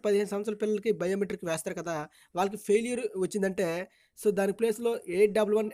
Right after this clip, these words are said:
ఎర్రర్ వస్తే వాళ్ళకి బయోమెట్రిక్ అయినట్టు మీరు నిర్ధారించుకోండి. అలాగే పలుమార్లు ప్రయత్నం చేసిన తర్వాత కూడా ఈకేవైసీ పిల్లలకు నమోదు కాకుండా ఎర్రర్ కోడ్ ఎయిట్ డబల్ వన్ మరియు ఇతర కోడ్స్ వచ్చినట్లయితే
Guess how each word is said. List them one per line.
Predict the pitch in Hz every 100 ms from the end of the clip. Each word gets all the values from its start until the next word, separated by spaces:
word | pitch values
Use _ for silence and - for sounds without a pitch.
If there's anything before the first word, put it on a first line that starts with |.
| 170
ఎర్రర్ | 190 190
వస్తే | 180 - 185 180 165
వాళ్ళకి | 175 190 156
బయోమెట్రిక్ | 160 185 196 190 175
అయినట్టు | 165 175 190 180
మీరు | 170 156 147 156 160
నిర్ధారించుకోండి. | 151 180 185 175 170 165 196 254 _ _ _ - -
అలాగే | 208 240 240 208 233 _ _ _ _ _ _
పలుమార్లు | 208 220 214 226 262 -
ప్రయత్నం | 226 226 247 220
చేసిన | 208 208 202 180 -
తర్వాత | 190 208 208 214
కూడా | 196 170 - 196
ఈకేవైసీ | 196 214 214 202 214 170 175 - _ _ _ -
పిల్లలకు | - 202 226 226 180 180 180
నమోదు | 170 190 208 208
కాకుండా | 190 202 190 165 - 190
ఎర్రర్ | 185 233 226
కోడ్ | 220 208 214 180
ఎయిట్ | 202 196
డబల్ | 196 208
వన్ | 226 196
మరియు | 180 185 185 165 - 170
ఇతర | 175 226
కోడ్స్ | 233 233 190
వచ్చినట్లయితే | 180 196 196 180 -